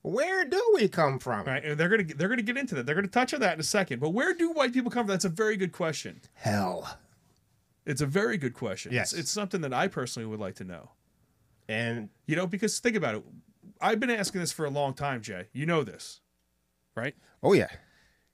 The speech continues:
Speaker 2: I, I wanna know when Italians got gifted blackness or whiteness.
Speaker 1: It's a good point.
Speaker 2: Right? Because we weren't always white, right? So when, when did Italians, you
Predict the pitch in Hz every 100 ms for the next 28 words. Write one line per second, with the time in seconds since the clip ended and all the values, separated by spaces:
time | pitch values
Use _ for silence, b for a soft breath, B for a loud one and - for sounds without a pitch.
0 | _ _ 135 139 156 185 180 - _ _
1 | _ _ _ _ 151 202 247 226 196 165
2 | 156 139 143 123 - 160 180 139 107 104
3 | - - - 113 - 160 - 127 113 120
4 | 113 107 92 - 131 127 135 107 76 -
5 | - - _ _ _ - - _ _ -
6 | 123 - 131 107 - b b 139 170 156
7 | 135 185 220 220 190 196 175 147 127 165
8 | 156 113 - _ _ _ _ _ - 151
9 | 147 - 170 151 180 180 151 143 160 143
10 | 147 196 269 269 262 220 - 185 214 220
11 | 151 123 - - 156